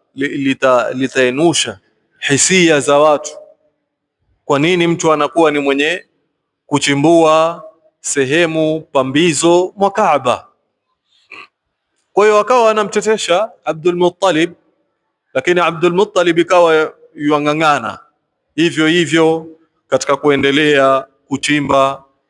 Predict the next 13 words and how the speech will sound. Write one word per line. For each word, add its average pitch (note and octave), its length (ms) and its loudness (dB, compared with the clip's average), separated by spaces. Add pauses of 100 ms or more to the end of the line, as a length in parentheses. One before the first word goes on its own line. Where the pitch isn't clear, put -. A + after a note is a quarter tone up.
(140)
sehemu B2+ 440 -2
kama A#2+ 280 -2
ile. F#2+ 280 -6 (600)
Insha F#3 240 0
Allah D#3+ 500 0 (520)
tutakuwa C#3+ 460 -2
ni D3+ 80 -4
wenye C#3+ 220 0
kusimamia C3+ 520 -2
hapa D3+ 520 0 (240)
biidhnillahi C3+ 760 -2
taala, C#3 720 0 (600)
na B2 800 2